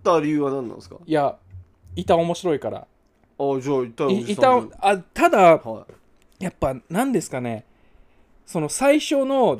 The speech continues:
Speaker 2: 伝説になった時、
Speaker 1: はい。
Speaker 2: まあ、
Speaker 1: はい。
Speaker 2: ミームとかにされて、そ-、自覚がなかったっていうか、
Speaker 1: シャムさんの？
Speaker 2: なんか、つ-、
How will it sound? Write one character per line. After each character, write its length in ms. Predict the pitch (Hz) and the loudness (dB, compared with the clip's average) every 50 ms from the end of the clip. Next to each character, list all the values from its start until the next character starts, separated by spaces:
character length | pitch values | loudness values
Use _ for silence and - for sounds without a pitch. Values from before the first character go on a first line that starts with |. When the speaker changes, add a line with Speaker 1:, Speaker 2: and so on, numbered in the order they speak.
| - 120 | 0 2
Speaker 2:
伝 180 | 190 220 247 | 2 2 2
説 260 | 240 - 262 - - 262 | 0 -6 -8 -8 -8 -6
に 100 | 254 247 | -4 -4
な 120 | 254 262 | -4 -4
っ 60 | 254 | -4
た 120 | - 214 170 | -4 -6 -6
時、 300 | 160 175 - - 139 131 | -6 -8 -12 -10 -8 -8
Speaker 1:
は 40 | 127 | -8
い。 20 | 123 | -8
Speaker 2:
ま 180 | 127 135 139 | -8 -6 -4
あ、 20 | 135 | -4
Speaker 1:
は 0 | |
い。 20 | |
Speaker 2:
ミ 140 | 147 165 185 202 | -2 -2 -2 -2
ー 20 | |
ム 80 | 208 202 | -2 -4
と 100 | - 208 | -4 -4
か 120 | - 165 | -4 -4
に 80 | 139 131 | -4 -4
さ 120 | - 139 | -4 -4
れ 120 | 120 120 | -4 -4
て、 320 | 117 - 131 127 120 110 - _ _ - | -4 -2 -2 -2 -2 -2 -6 _ _ -16
そ-、 120 | - - | -12 -12
自 200 | 156 139 147 175 | -10 -8 -8 -6
覚 320 | - 277 311 - - 359 320 | -4 -4 -4 -2 -2 -2 0
が 100 | 311 277 | 0 0
な 140 | 277 285 - | 0 -2 -2
か 120 | - 277 | -2 -2
っ 80 | - - _ _ _ _ | -2 -4 _ _ _ _
た 180 | - 143 120 107 | -2 -2 -2 -2
っ 60 | - _ _ _ - - - _ - | -6 _ _ _ -20 -20 -20 _ -10
て 60 | 151 | -8
い 80 | 131 127 | -6 -8
う 60 | 123 | -6
か、 340 | - - 113 110 110 107 - _ _ _ | -4 -2 -2 -2 -2 -4 -6 _ _ _
Speaker 1:
シ 120 | - - | -8 -4
ャ 60 | 165 | -4
ム 80 | 151 139 | -4 -4
さ 140 | - 123 117 | -4 -8 -8
ん 80 | 104 | -8
の？ 180 | 90 120 196 262 - | -10 -10 -12 -16 -12
Speaker 2:
な 160 | - 170 175 | -8 -6 -6
ん 40 | 165 | -4
か、 280 | 151 143 131 120 113 - - _ _ - 160 170 - - 170 | -4 -4 -4 -6 -8 -12 -20 _ _ -20 -20 -20 -20 -20 -18
つ-、 240 | - - - 208 208 | -14 -12 -12 -12 -12